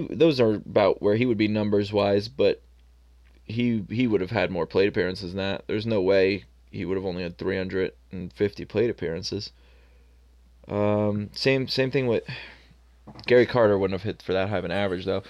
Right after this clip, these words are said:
I know that team decently well 'cause it was right after the World Series, but Mookie wouldn't have had that many home runs, I don't think. Uh,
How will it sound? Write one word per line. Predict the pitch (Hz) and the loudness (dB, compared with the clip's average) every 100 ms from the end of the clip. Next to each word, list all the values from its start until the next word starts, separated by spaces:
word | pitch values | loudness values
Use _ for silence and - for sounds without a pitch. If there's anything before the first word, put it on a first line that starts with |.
| - | -10
I | - | 0
know | 131 262 | 4 6
that | 311 135 | 6 4
team | - 185 151 104 _ _ - | 2 0 0 -4 _ _ -4
decently | 123 120 104 78 | -2 -2 -4 -4
well | 92 104 143 104 95 | 0 4 6 6 2
'cause | 104 | -4
it | 101 | -4
was | 104 | 0
right | 110 | 2
after | 113 - | 2 0
the | 90 | -2
World | 92 78 | 0 0
Series, | - 156 143 90 104 - _ _ _ _ _ _ _ _ _ _ _ _ | 0 0 2 0 -4 -6 _ _ _ _ _ _ _ _ _ _ _ _
but | 101 104 85 - _ _ _ _ _ _ _ _ _ _ _ - - | -2 -2 -4 -8 _ _ _ _ _ _ _ _ _ _ _ -20 -10
Mookie | 104 131 165 170 143 | -4 -2 -2 -2 -2
wouldn't | 120 117 110 | 0 0 0
have | 101 | -2
had | 117 104 | -2 0
that | 92 78 | -2 -4
many | 82 80 | -6 -6
home | 107 98 101 | -6 -4 -2
runs, | 113 113 | -4 -2
I | 92 | -2
don't | 92 85 - | -2 -4 -8
think. | - 104 104 - - - _ _ _ _ _ _ _ _ - | -6 -4 -4 -8 -20 -20 _ _ _ _ _ _ _ _ -14
Uh, | 50 - 50 50 50 50 | -10 -6 -6 -4 -6 -8